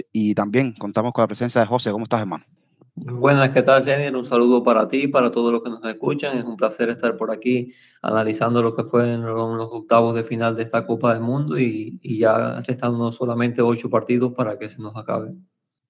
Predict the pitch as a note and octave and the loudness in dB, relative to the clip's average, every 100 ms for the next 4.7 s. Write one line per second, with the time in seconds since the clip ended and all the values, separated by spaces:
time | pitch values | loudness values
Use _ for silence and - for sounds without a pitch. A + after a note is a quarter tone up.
0 | _ G#2 G#2+ B2+ C3 A#2 C#3 C3 A#2+ A#2 | _ -8 0 2 2 2 0 2 2 2
1 | D3+ B2 A2+ B2+ A2 A2+ B2+ A#2 - G#2+ | -2 0 0 0 0 0 0 -2 -4 0
2 | B2+ C3 - G2+ F2+ G#2+ - _ _ _ | 0 0 -4 -2 -2 -2 -6 _ _ _
3 | _ _ G2 G2+ A2+ A2+ - G2+ G2 G#2+ | _ _ -4 0 0 0 0 0 0 -2
4 | A2+ G#2+ F#2 F2+ D2 - | -2 -2 0 0 0 -6